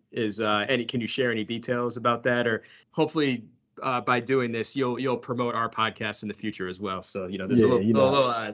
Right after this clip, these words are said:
Speaker 1: uh, incentive behind this for myself. <laughs>
Speaker 2: Yeah, you know, I got you, man. Like, so we had a podcast for three years in the past, and we did, like, a hundred and fifty shows.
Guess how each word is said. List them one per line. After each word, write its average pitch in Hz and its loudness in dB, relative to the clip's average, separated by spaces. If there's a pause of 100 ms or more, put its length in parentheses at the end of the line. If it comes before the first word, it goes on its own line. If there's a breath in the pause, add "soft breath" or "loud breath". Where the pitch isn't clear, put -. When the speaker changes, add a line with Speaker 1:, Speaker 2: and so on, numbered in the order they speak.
Speaker 1:
uh, 107 -2
incentive 123 -2
behind 107 -4
this 110 -8
for 113 -14
myself. - -4 (180)
<laughs> - -16
Speaker 2:
Yeah, 123 8
you 127 10
know, 120 8
I 107 4
got 107 2
you, 107 0
man. 104 0
Like, 107 -4
so 110 4
we 135 6
had 135 8
a 104 -2
podcast 107 -2
for 82 -8
three 123 6
years 104 4
in 101 -4
the 87 -4
past, 110 -2
and 110 -4
we 120 2
did, 107 0
like, 98 -2
a - -8
hundred 113 -2
and 107 0
fifty 117 -2
shows. 120 2